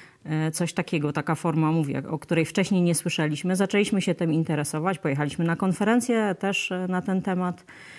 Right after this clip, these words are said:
I, e, no i zaczęliśmy właśnie czytać książki, szukać, e, e, na ten temat jakichś materiałów. Okazało się, że w Stanach Zjednoczonych właśnie to jest bardzo popularne, właśnie od, e,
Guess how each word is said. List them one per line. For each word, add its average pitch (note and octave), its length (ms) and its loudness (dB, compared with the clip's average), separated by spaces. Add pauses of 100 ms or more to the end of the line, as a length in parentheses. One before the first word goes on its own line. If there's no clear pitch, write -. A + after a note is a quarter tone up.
(420)
I, G3+ 440 4
e, F3 640 2
no F4 180 6
i F4+ 100 8
zaczęliśmy A3+ 500 4
właśnie E3 280 2
czytać D#3 320 0
książki, A#3+ 640 4
szukać, F3+ 640 0
e, F3 500 2 (640)
e, E3+ 640 0
na F3+ 140 4
ten F3+ 220 2
temat F3+ 340 2
jakichś F3+ 280 0
materiałów. G#3 640 4
Okazało E3+ 420 2
się, F3 140 -2
że F3 100 2
w E3 60 -4
Stanach F#3 320 2
Zjednoczonych F#3 600 2
właśnie F3 380 -2
to F3 100 -2
jest D#3+ 240 0
bardzo D#3+ 500 2
popularne, G3 760 4
właśnie E3 480 -2
od, D#3 300 -4
e, D#3+ 200 0